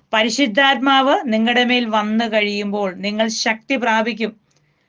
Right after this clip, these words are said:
നിങ്ങൾ എനിക്ക് സാക്ഷികളാകുകയും ചെയ്യും." മരിച്ചുകൊണ്ടിരിക്കുന്ന ലോകത്ത് ജീവിക്കുന്ന ക്രിസ്തുവിനെ സാക്ഷിയാകാൻ നമുക്ക് ഈ ഒരു ശക്തി കൂടിയ ആവശ്യമാണ്,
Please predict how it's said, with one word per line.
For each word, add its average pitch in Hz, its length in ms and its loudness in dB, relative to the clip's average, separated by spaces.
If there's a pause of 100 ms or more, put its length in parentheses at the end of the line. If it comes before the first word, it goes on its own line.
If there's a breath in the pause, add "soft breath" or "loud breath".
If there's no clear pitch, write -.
(500)
നിങ്ങൾ 269 240 2
എനിക്ക് 247 200 2
സാക്ഷികളാകുകയും 220 1080 -2
ചെയ്യും." 175 340 -10 (360 soft breath)
മരിച്ചുകൊണ്ടിരിക്കുന്ന 220 840 -2
ലോകത്ത് 208 600 -4
ജീവിക്കുന്ന 220 640 -4
ക്രിസ്തുവിനെ 226 880 -6
സാക്ഷിയാകാൻ 208 1000 -4 (360 soft breath)
നമുക്ക് 196 440 -6
ഈ 233 160 -2
ഒരു 254 60 0
ശക്തി 247 380 -6
കൂടിയ 240 420 -2 (200)
ആവശ്യമാണ്, 220 600 -6